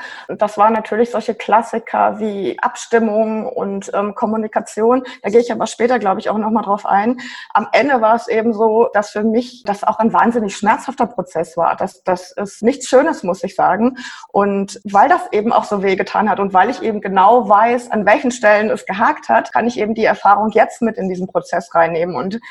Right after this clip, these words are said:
habe jetzt auch letztendlich die Authentizität an der Stelle zu sagen, es hilft nicht, liebe alle Beteiligten, wenn wir jetzt hier alle aus dem Raum rausgehen und so tun, als ob der Elefant nicht drinsteht,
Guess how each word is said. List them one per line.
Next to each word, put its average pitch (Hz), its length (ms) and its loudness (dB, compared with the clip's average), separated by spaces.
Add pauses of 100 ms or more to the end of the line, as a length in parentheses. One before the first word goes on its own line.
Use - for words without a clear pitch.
(120)
habe 202 200 -2
jetzt 220 260 -2
auch 220 380 4
letztendlich 240 800 -2
die 233 260 -6
Authentizität 233 880 -4 (260)
an 226 140 0
der 233 120 2
Stelle 233 300 0
zu 247 220 -8
sagen, 240 360 2 (120)
es - 180 -8
hilft - 420 -2
nicht, 262 360 0
liebe 233 260 0
alle 247 160 4
Beteiligten, 233 720 0
wenn 220 160 -2
wir 226 60 0
jetzt 220 180 -4
hier - 100 0
alle 247 160 2
aus 233 120 -4
dem 226 140 0
Raum 208 300 4
rausgehen 226 840 0
und 233 160 -4
so 240 80 -2
tun, 254 240 -4
als 214 160 -4
ob 214 140 -6
der 185 100 2
Elefant 226 460 0
nicht 226 240 -8
drinsteht, 240 600 -2